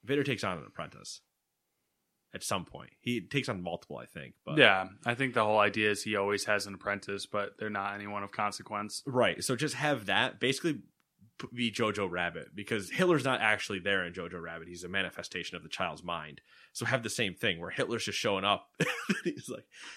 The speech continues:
Speaker 1: "Everybody keeps calling me crazy. I don't understand it." And just all this stuff. And,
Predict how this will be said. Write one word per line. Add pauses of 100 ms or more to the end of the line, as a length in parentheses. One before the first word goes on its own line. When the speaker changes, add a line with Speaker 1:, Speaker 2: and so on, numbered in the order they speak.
(140)
Speaker 1:
"Everybody
keeps
calling
me
crazy.
I
don't
understand
it."
And
just
all
this
stuff.
And,